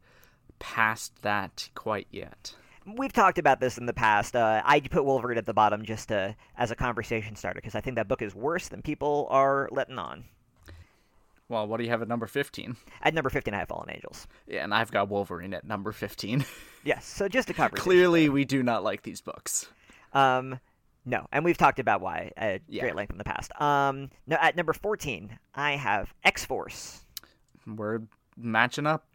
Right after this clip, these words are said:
Speaker 2: At number thirteen, I have X-Men Fantastic Four.
Speaker 1: Matching up again.
Speaker 2: Interesting how this consensus is forming. At
Speaker 1: Yeah.
Speaker 2: number twelve,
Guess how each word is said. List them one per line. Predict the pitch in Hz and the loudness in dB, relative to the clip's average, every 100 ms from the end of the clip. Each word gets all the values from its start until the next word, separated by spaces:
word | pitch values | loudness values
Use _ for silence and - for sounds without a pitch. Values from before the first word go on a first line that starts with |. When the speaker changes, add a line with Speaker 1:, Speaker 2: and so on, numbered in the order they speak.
| - - _ | -20 -20 _
Speaker 2:
At | - 110 | -2 -2
number | 110 117 | -2 -2
thirteen, | - 135 151 139 | 0 -2 0 2
I | 139 | 2
have | 123 | 2
X-Men | 143 - 156 156 | -2 -2 -6 -6
Fantastic | 156 170 160 170 | -2 0 0 -2
Four. | - 220 165 - - _ _ _ 98 | 0 2 0 -2 -18 _ _ _ -4
Speaker 1:
Matching | 110 - 139 | -4 0 0
up | 139 | 0
again. | 160 127 90 87 - _ - | 0 -2 -2 -6 -18 _ -8
Speaker 2:
Interesting | 226 175 143 131 | -4 -2 -4 -4
how | 127 | -4
this | 120 | -4
consensus | - 110 127 135 95 - | -8 -6 -4 -6 -10 -14
is | - | -14
forming. | 78 80 113 - - - | -12 -12 -16 -20 -20 -2
At | 143 147 | 2 2
Speaker 1:
Yeah. | 160 165 | 2 0
Speaker 2:
number | 185 156 | 2 -2
twelve, | - - - 214 240 175 123 120 | -4 -12 0 2 6 4 4 0